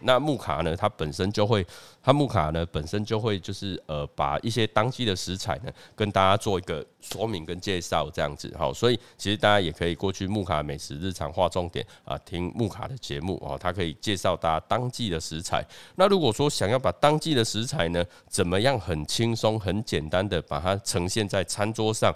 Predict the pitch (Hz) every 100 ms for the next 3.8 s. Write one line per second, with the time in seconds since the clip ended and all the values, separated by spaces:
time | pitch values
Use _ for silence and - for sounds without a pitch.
0 | - - - 104 98 101 98 92 87 92
1 | 85 80 - 78 95 92 101 80 80 -
2 | 92 90 76 - 110 113 110 107 104 104
3 | 85 - 90 87 - 76 90 92